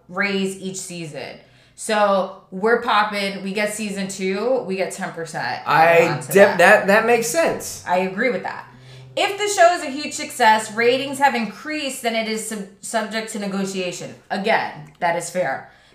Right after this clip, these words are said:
Speaker 1: Talent can walk away. That is, that is fair.
Speaker 2: You should be able to walk away. That, yeah, definitely.
Speaker 1: Talent gets ten percent of their last negotiated talent fees for additional cycle. Basically, what this means is residuals.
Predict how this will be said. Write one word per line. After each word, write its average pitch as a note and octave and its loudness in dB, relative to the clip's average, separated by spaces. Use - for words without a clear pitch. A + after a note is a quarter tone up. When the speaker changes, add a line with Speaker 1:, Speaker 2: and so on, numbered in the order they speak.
Speaker 1:
Talent B3+ 2
can A#3 -2
walk F3 2
away. C3 -10
That F#3 -2
is, G3 -10
that E3+ -2
is G3+ -6
fair. - -4
Speaker 2:
You F3 2
should G3+ -2
be G#3 2
able F#3+ 4
to G3+ 6
walk E3+ 4
away. D#3 0
That, C3+ -2
yeah, D3+ -2
definitely. G2 -6
Speaker 1:
Talent C#4+ 2
gets C#4+ -2
ten C#4 2
percent C#4 -4
of B3 -4
their G3+ -2
last G3 0
negotiated G3 -6
talent G3 -2
fees F3+ -12
for F3+ -4
additional F3 -8
cycle. - -10
Basically, C#4+ -4
what A#3+ -2
this G3+ -8
means F#3+ -4
is F3 -8
residuals. D#3 -12